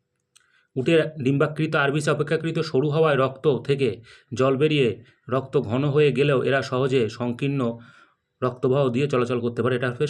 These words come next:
সত্য। তাহলে এই ছিল সত্য মিথ্যা। এরপরে আসছি আমরা একটি শব্দে বা একটি বাক্যে উত্তর দাও। প্রথমে আছে ঘোড়ার অভিব্যক্তিতে সংঘটিত একটি প্রধান পরিবর্তন উল্লেখ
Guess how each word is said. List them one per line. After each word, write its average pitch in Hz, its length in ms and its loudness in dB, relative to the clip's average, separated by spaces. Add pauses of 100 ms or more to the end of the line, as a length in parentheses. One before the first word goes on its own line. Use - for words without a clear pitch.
সত্য। 139 300 -4 (320)
তাহলে 120 220 -4
এই 123 100 -2
ছিল - 140 0 (520)
সত্য 123 240 -6 (100)
মিথ্যা। 131 240 -2 (100)
এরপরে 135 280 -2
আসছি - 220 -10
আমরা 139 180 -2
একটি - 380 -12 (140)
শব্দে 127 320 -2 (100)
বা 113 80 2 (200)
একটি - 300 -12 (100)
বাক্যে 135 240 -2 (100)
উত্তর 135 220 -4 (100)
দাও। 156 140 2 (800)
প্রথমে 156 340 0
আছে 147 120 -2 (120)
ঘোড়ার 139 300 2
অভিব্যক্তিতে 147 540 0 (120)
সংঘটিত 131 400 0 (100)
একটি 135 220 -8
প্রধান 131 300 -2
পরিবর্তন 131 520 0
উল্লেখ 127 200 -2